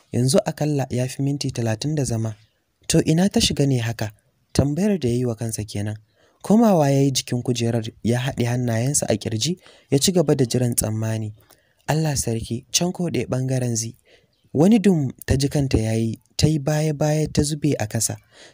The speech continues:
Dafe kumatunta da take ji kamar ba nata ba ta yi, tana jan numfashi cikin fitar hayyaci. Rankofowa Masta ya yi gabanta, yana ci gaba da wannan ɗan iskan murmushin. "Da kika wani yunkuro, ni ma mari na za ki yi?"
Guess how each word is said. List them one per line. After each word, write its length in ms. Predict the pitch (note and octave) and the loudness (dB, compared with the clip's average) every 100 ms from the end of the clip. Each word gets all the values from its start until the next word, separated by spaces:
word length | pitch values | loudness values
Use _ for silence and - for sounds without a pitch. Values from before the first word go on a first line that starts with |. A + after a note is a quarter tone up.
| - | 0
Dafe 240 | F3 A#3+ | 2 2
kumatunta 640 | A3 G3 F3 D#3 D#3 D3 B2 G#2+ | 0 0 0 0 -4 -4 -6 -4
da 100 | A#2+ | -2
take 320 | C3 - B2 | -2 -4 -6
ji 160 | A#2+ A#2+ | -4 -6
kamar 340 | A#2 B2 D3+ | -4 -2 0
ba 180 | C#3 A#2+ | 0 0
nata 260 | A#2 A#2+ | 0 -2
ba 100 | A2 | -4
ta 120 | G#2+ A2+ | -2 -4
yi, 180 | A2 - _ - | -4 -8 _ -4
tana 260 | - D#3+ D3 | 0 2 0
jan 220 | C3+ B2+ | -2 -2
numfashi 460 | A#2+ A#2 A#2 A2 A2 | -4 -6 -6 -6 -6
cikin 280 | - - B2+ | -6 -8 -6
fitar 220 | A#2+ A2 G#2+ | -4 -4 -2
hayyaci. 480 | A2+ A2 G#2+ - G#2+ _ _ _ | -2 -2 -4 -8 -12 _ _ _
Rankofowa 640 | D3 G3 - - G#3+ F3+ C#3+ | 0 2 0 0 0 0 0
Masta 300 | C#3 C3+ C3 | -2 -4 -2
ya 60 | A#2+ | -2
yi 60 | A#2+ | -2
gabanta, 480 | A#2 A2+ A#2 A2+ - | -4 -4 -4 -8 -4
yana 240 | C3 C#3 B2+ | -2 0 -2
ci 200 | - E3 | -4 -2
gaba 220 | C3 B2+ | -2 -2
da 120 | B2 | 0
wannan 340 | A#2 A#2+ A#2+ | -2 -2 -2
ɗan 160 | A2+ A#2+ B2+ | -4 -4 -6
iskan 260 | - A#2+ | -4 -2
murmushin. 460 | A#2 A2 A2+ A2+ A2 _ _ _ _ _ _ _ _ _ _ _ _ - | -2 -2 -2 -2 -4 _ _ _ _ _ _ _ _ _ _ _ _ -10
"Da 200 | A2+ C3 | 0 0
kika 260 | C3+ F#3 F3 | 0 0 0
wani 260 | D#3 D3+ | 2 0
yunkuro, 400 | D#3 D#3 D#3 D#3 | -2 -2 -2 0
ni 160 | D#3+ E3+ | 0 0
ma 160 | F3 | 0
mari 340 | E3+ E3+ F#3 E3+ | 0 0 0 2
na 140 | D3+ | 0
za 160 | D3 D#3 | 0 -2
ki 160 | - | -2
yi?" 120 | D#3+ | -2